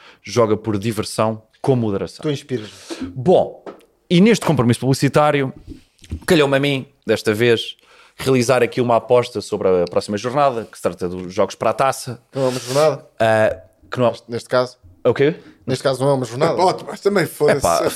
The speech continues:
Speaker 3: ah, ah.
Speaker 1: <laughs> Bem.
Speaker 2: Não, há... há que ter algum rigor.
Speaker 1: Ok,
Speaker 2: Há que ter
Speaker 1: pronto,
Speaker 2: algum
Speaker 1: que não
Speaker 2: rigor.
Speaker 1: é uma jornada.
Speaker 2: Exato.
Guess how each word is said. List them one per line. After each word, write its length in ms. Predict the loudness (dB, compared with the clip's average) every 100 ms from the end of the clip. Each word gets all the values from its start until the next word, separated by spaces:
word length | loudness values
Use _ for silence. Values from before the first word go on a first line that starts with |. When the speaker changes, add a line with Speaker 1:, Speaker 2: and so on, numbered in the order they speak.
| -4 -2 -2 0
Speaker 3:
ah, 840 | 2 2 2 2 2 0 0 -2 -2 2 2
ah. 80 |
Speaker 1:
<laughs> 0 |
Bem. 140 | 2 -4 0
Speaker 2:
Não, 240 | 0 0
há... 100 | -2 -4 -2 0
há 40 | 2
que 60 |
ter 80 | 4
algum 200 | 4 4
rigor. 280 | 2 2 2
Speaker 1:
Ok, 120 | 4 4
Speaker 2:
Há 40 |
que 60 | 2
ter 40 |
Speaker 1:
pronto, 160 | 2 2
Speaker 2:
algum 100 | 2
Speaker 1:
que 100 | 4
não 180 | 6 6
Speaker 2:
rigor. 80 | 4
Speaker 1:
é 40 |
uma 160 | 4 2
jornada. 640 | 0 0 2 0 -2 -6
Speaker 2:
Exato. 240 | -8 -10